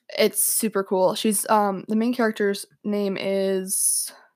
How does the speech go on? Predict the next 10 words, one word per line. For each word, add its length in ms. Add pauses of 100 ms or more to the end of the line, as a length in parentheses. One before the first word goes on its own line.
(3500)
yeah, 160
I'll 60
get 180
back 220
to 100
you 40
on 100
that 180
one. 200 (320)
Anywho, 480